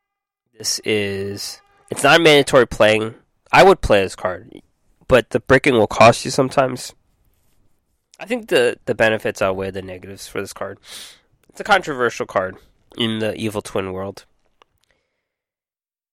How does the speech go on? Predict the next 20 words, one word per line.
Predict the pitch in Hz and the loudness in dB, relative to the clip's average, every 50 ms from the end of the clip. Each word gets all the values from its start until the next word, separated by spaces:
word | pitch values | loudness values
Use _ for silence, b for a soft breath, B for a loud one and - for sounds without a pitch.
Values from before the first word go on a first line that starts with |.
| _ _ _ _ _ _ _ _ _ _ _ - | _ _ _ _ _ _ _ _ _ _ _ -4
And | 170 185 190 190 190 190 190 190 190 175 - - _ _ _ _ _ _ _ _ _ _ _ _ - | 0 2 4 4 4 4 2 0 -4 -8 -10 -14 _ _ _ _ _ _ _ _ _ _ _ _ -4
lastly, | - 143 147 160 170 156 - - 165 165 156 156 151 147 139 131 - - - 127 | 2 6 8 8 8 6 4 0 2 2 4 4 4 4 2 0 -2 -6 -10 -4
Dual | - - 143 151 151 139 | 4 6 8 10 10 8
Capsule. | 127 - 123 101 98 - - - 107 101 | 6 6 2 2 2 0 0 0 0 0
We | 101 107 | 2 2
get | 120 160 175 | 4 4 4
a | 165 | 4
new | 143 139 139 117 | 4 2 -2 0
card | - - 127 120 117 107 | 4 6 8 8 8 6
here. | - 110 92 87 87 - b b b b b b b b b b b b b b _ _ _ - | 4 -2 -6 -6 -6 -10 b b b b b b b b b b b b b b _ _ _ -6
Not | - 127 139 156 151 | 0 4 6 6 6
a | 131 | 6
bad | - 127 127 127 | 6 6 4 4
one | 127 113 104 110 | 4 2 0 0
either. | 127 117 98 95 | 0 -2 -2 -4
Nightmare | 95 101 117 147 156 - 160 165 165 156 | -2 2 2 2 2 4 4 6 6 6
Incarnation | 131 113 - - 131 131 127 117 117 120 120 - - 139 120 104 - - | 4 2 0 2 4 4 6 6 4 2 0 -2 -2 -4 -4 -4 -4 -6
Idly, | 104 120 110 101 - 101 95 - - | -6 -6 -6 -8 -12 -12 -12 -12 -12
which | 107 113 117 - - | -10 -10 -8 -2 0
is, | 110 104 95 - - - | 0 0 -2 -4 -10 -14